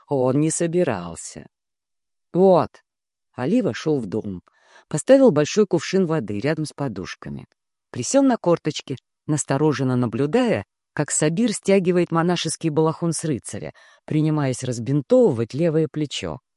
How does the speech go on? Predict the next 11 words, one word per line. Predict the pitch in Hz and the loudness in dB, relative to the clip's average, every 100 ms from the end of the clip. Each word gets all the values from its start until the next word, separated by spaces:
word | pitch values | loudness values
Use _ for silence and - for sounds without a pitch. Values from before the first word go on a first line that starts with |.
| _ _ _ _ _ _ | _ _ _ _ _ _
«Шайтан!» — | - - - 214 139 _ - 185 151 101 87 _ _ _ _ _ | 2 2 4 4 4 _ -2 0 0 -2 -8 _ _ _ _ _
снова | - - 175 202 151 | -8 -2 0 0 -2
выругался | 131 135 117 117 - 110 | -2 -4 -6 -8 -6 -6
Али, | 104 98 90 - _ _ | -6 -6 -10 -14 _ _
но | 160 | -2
уже | 170 247 | 2 2
гораздо | 180 147 135 131 | 0 -2 -4 -6
тише. | - 92 82 - - _ _ _ _ _ - | -6 -10 -10 -12 -16 _ _ _ _ _ -6
Болезненные | 127 139 185 170 147 143 123 | -2 2 2 2 2 2 0
прикосновения | 135 135 131 135 139 170 151 123 | -4 -6 -4 -2 0 2 2 0
Сабира | - 131 131 226 196 104 | 0 -2 0 2 2 0